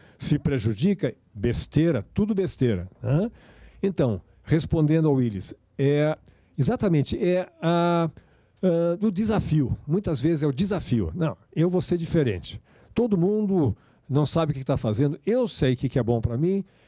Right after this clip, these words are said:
e eu também sei que se eu quiser parar, eu marco a hora e o dia. Né? E não é assim. Depois de atender mais de vinte anos aqui em Campinas e fora de Campinas, pessoas que, eh, querem parar de fumar passivamente e ativamente,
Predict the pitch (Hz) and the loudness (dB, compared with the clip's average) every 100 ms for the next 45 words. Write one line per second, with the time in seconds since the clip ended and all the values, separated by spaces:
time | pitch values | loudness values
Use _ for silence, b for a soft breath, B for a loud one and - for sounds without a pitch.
0 | b 156 233 233 202 214 175 170 139 - | b 0 0 0 0 -2 0 -2 -2 -2
1 | 339 175 190 - 151 175 190 - 180 180 | -2 0 -2 -2 -2 0 -2 0 0 0
2 | 175 196 175 156 180 175 147 107 95 85 | 0 0 2 2 4 2 0 -2 -4 -6
3 | - _ _ b b b b b _ - | -12 _ _ b b b b b _ -2
4 | 113 208 123 117 101 104 127 - 80 - | -2 2 2 2 2 0 -2 -4 -12 -14
5 | _ _ b b 135 120 151 180 143 175 | _ _ b b -2 0 2 0 0 -4
6 | - 139 127 160 135 147 196 160 143 165 | 0 0 2 0 0 0 0 0 0 0
7 | 160 143 160 143 135 - 180 180 151 123 | 0 2 2 2 -2 0 0 0 -2 0
8 | 160 160 131 127 113 - 165 180 170 139 | 0 2 0 0 -4 2 2 4 2 0
9 | 139 123 131 120 - 127 - 135 - - | 0 0 0 0 0 -2 2 0 0 0
10 | 151 127 b b b b 156 131 - 143 | 0 0 b b b b 0 0 2 0
11 | 135 117 123 127 - 120 120 - 107 - | 2 0 0 0 0 0 0 -2 -4 2
12 | 180 131 127 117 120 104 - 123 104 151 | 2 2 0 -2 0 -2 -2 -4 0 0
13 | 175 - - | -2 -8 -18